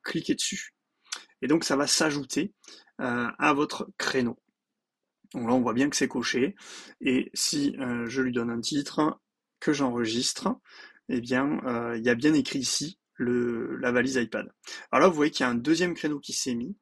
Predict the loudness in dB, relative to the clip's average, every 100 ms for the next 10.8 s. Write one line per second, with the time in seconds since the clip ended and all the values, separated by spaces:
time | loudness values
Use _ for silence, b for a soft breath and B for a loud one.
0 | B B B 0 2 2 0 0 2 2
1 | 0 -2 -4 -4 -6 b b b -12 -4
2 | 0 2 2 2 0 0 0 -2 -2 -2
3 | 0 0 -2 -2 -2 -2 -4 -8 -8 -2
4 | 0 0 -6 -10 -14 B B B -16 -16
5 | _ -10 0 2 2 0 B B -6 -4
6 | 0 2 2 2 0 0 0 0 0 2
7 | 0 -4 -6 -2 0 0 0 0 0 0
8 | 0 0 -2 0 -2 -2 -4 -6 -4 -2
9 | 0 0 0 -2 -2 -4 -2 -4 -6 -6
10 | -6 -6 -6 -4 -4 0 0